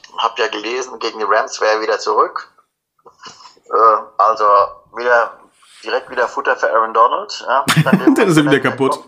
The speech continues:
Speaker 2: <laughs>
Speaker 1: Und, äh, aber Cooper Rush, muss man schon sagen, macht einen guten Job. Auch die Giants, nochmal, guter Job. Es war wieder ein Division-Spiel, äh, das letztendlich durch einen Touchdown, ähm, Unterschied en-, en-, entschieden worden ist. Und,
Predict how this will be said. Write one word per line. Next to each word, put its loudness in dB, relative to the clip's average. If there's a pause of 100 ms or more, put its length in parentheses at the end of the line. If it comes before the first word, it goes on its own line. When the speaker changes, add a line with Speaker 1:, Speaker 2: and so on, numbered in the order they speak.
(100)
Speaker 2:
<laughs> -2 (560)
Speaker 1:
Und, 2
äh, 4 (180)
aber 2
Cooper 0
Rush, 2
muss -8
man -2
schon -8
sagen, 2
macht -2
einen -20
guten -14
Job. -2
Auch 2
die -16
Giants, 0
nochmal, 0
guter -6
Job. 0
Es -6
war 4
wieder -2
ein -12
Division-Spiel, -10
äh, 2 (720)
das -2
letztendlich -4
durch -4
einen 0
Touchdown, -2 (200)
ähm, -8
Unterschied -6
en-, -2
en-, -6
entschieden -10
worden 0
ist. -8
Und, -4